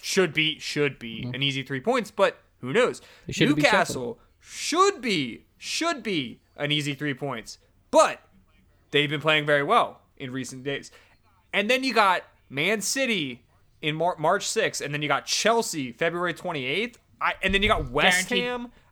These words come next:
Speaker 1: I, I don't,
Speaker 3: guaranteed
Speaker 1: I
Speaker 3: zero zeros for all the big games. Guaranteed zero zero.
Speaker 2: Yeah. They always suck.
Speaker 1: And, and, and the problem is, in, in United's, in United's position, you cannot be drawing those games.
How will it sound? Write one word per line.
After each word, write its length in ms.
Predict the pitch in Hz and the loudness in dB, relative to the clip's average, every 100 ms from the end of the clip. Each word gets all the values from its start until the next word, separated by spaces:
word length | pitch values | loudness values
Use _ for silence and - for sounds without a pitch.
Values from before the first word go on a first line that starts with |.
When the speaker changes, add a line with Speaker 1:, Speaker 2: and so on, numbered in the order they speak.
| _ | _
Speaker 1:
I, 180 | 160 175 | 0 2
I 80 | 156 | 6
don't, 80 | 208 | 8
Speaker 3:
guaranteed 380 | 220 247 247 220 | 8 4 0 0
Speaker 1:
I 40 | |
Speaker 3:
zero 300 | 190 208 196 | 2 2 2
zeros 380 | 160 175 160 151 | 0 -2 -2 -4
for 140 | - 160 | -4 -4
all 100 | 143 | -4
the 60 | |
big 180 | 131 131 | -4 -8
games. 320 | 127 117 110 | -8 -10 -12
Guaranteed 500 | - 151 147 - 135 123 | -6 -4 -4 -8 -12 -12
zero 200 | 123 117 | -14 -10
zero. 260 | - 139 127 | -6 -6 -4
Speaker 2:
Yeah. 180 | 131 117 - _ _ _ _ _ _ _ | -4 -4 -8 _ _ _ _ _ _ _
They 100 | - | -2
always 240 | 135 127 - | 0 0 -4
suck. 220 | - 113 _ - | -6 -6 _ 0
Speaker 1:
And, 160 | 196 196 | 0 2
and, 160 | 202 208 | 0 0
and 140 | 208 | 0
the 60 | 196 | 0
problem 480 | - 208 247 277 202 | 2 4 4 2 -2
is, 160 | 165 | -4
in, 160 | 165 170 | -4 -4
in 240 | 180 180 170 | -4 -6 -4
United's, 460 | 175 196 247 175 | 0 0 0 -6
in 180 | - 151 | -8 -8
United's 500 | 156 160 151 226 214 | -6 -2 -2 -2 -6
position, 520 | - 135 143 214 190 | -6 -4 -4 -4 -6
you 100 | 139 | -6
cannot 520 | 151 - 196 160 165 165 | -6 0 2 4 2 2
be 100 | 156 | -2
drawing 300 | 143 147 135 | 0 0 0
those 180 | 120 | -6
games. 440 | 117 147 196 - | -4 -2 -4 -8